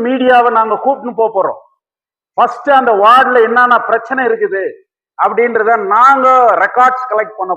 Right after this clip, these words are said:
போறோம், விஷயத்துங்களை கலெக்ட் பண்ண போறோம். நாங்களே இந்த ஊர்ல ஒவ்வொரு வார்டு எந்த நிலைமையில இருக்குதுன்றத நாங்க பண்ண போறோம். நம்பர் ஒன், இந்த ஊர்ல ஏழு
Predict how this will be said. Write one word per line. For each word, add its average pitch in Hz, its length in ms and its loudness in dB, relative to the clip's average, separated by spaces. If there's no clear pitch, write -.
போறோம், 185 340 -2
விஷயத்துங்களை 196 560 -8
கலெக்ட் - 260 -10
பண்ண 147 140 -12
போறோம். 180 280 -4
நாங்களே 233 640 2
இந்த 196 120 -4
ஊர்ல 202 240 0
ஒவ்வொரு 190 320 -2
வார்டு 196 320 0
எந்த 180 220 -8
நிலைமையில 185 360 -8
இருக்குதுன்றத 147 520 -14
நாங்க 147 200 -8
பண்ண 147 160 -12
போறோம். 113 220 -20
நம்பர் 131 220 -14
ஒன், 135 100 -12
இந்த 233 140 -2
ஊர்ல 254 260 2
ஏழு 285 240 2